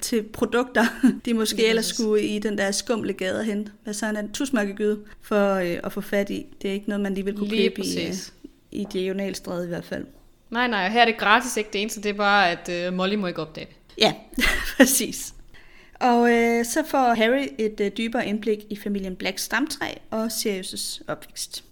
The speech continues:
Speaker 1: Så det
Speaker 2: Yes.
Speaker 1: var det kapitel.
Speaker 2: Altså, det er nogle gode kapitler, hvor vi får d-, gået lidt mere i dybden, både med ordenen, men også med Sirius. Og, øh, altså, det her hus på Grumsted Plads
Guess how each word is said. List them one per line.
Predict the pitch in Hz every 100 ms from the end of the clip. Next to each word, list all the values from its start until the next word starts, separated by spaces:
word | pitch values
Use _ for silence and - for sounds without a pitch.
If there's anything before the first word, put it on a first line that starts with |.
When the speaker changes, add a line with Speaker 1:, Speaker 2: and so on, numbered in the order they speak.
| _ _ _ _ _ _ _ _
Speaker 1:
Så | -
det | 262 320
Speaker 2:
Yes. |
Speaker 1:
var | 302 247 226 - - - -
det | 196 190
kapitel. | 196 175 - - - - - - - - - _ -
Speaker 2:
Altså, | 196
det | 196
er | 208
nogle | 208
gode | 208 226 240 285 277
kapitler, | 254 240 240 233
hvor | 214 208
vi | 208
får | 202 214 202 202 -
d-, | -
gået | 220 214
lidt | 220
mere | 226
i | 214
dybden, | 214 - 196 185 - - - _
både | 214 214
med | 214
ordenen, | 208 220 220 190
men | 185 185
også | 190 196
med | 202
Sirius. | - 196 175 156 156 -
Og, | 175 165 156 160
øh, | -
altså, | - 185 180 - - -
det | 214
her | 208
hus | 170 247 214
på | - 185
Grumsted | 170 165 -
Plads | - 170 175 -